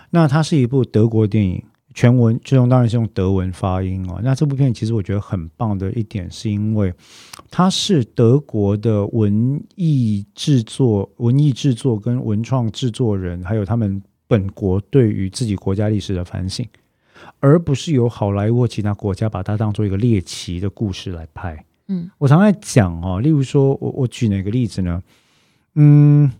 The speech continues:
Speaker 1: 史蒂芬·斯皮伯有一部电影叫做《辛德勒的名单》。
Speaker 2: 嗯。
Speaker 1: 那他当然本，他本人是在美国的犹太人嘛。那《辛德勒名单》是描述说，可能当年一个这个犹太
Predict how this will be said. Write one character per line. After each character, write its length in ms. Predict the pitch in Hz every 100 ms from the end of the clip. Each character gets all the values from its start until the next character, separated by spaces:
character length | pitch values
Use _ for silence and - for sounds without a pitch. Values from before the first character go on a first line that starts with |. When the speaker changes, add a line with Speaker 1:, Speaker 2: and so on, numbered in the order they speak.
| _ _ _ -
Speaker 1:
史 140 | -
蒂 160 | 220 185
芬· 140 | 190 180
斯 120 | -
皮 180 | 190 180
伯 260 | 131 120
有 220 | 123 95
一 180 | 95 113
部 380 | 113 _ 160 131
电 280 | 110 151 135
影 280 | 104 95 87
叫 260 | 131 113
做 300 | 101 120 104 92
《辛 340 | - 147 147
德 200 | - 101
勒 160 | 117 101
的 100 | 92
名 220 | 92 101
单》。 180 | 127 143 _ _ -
Speaker 2:
嗯。 160 | 190 - _ _ - 196 190 -
Speaker 1:
那 400 | 156 143 131 127
他 140 | 151
当 220 | 147 165
然 140 | 156 143
本， 240 | 117 117
他 180 | - 156
本 200 | - 117
人 160 | 95 104
是 240 | - 127
在 320 | 107 - 131
美 220 | 107 95 85
国 240 | - 92
的 80 | 92
犹 120 | 92
太 160 | 90 110
人 220 | 92 82
嘛。 280 | 82 82 - _ _ _ -
那 160 | 139 131
《辛 200 | - 151
德 140 | 143
勒 60 | 127
名 160 | 117
单》 200 | 120 120
是 80 | 117
描 280 | 117 95 95
述 300 | - 117 104
说， 260 | - 101
可 200 | 92 -
能 200 | 95 90 92
当 280 | 107 107
年 300 | 107 95 92
一 100 | 98 98
个 300 | - 107 95
这 240 | 95 107 101
个 140 | 95
犹 220 | 95 92
太 260 | 92 113 101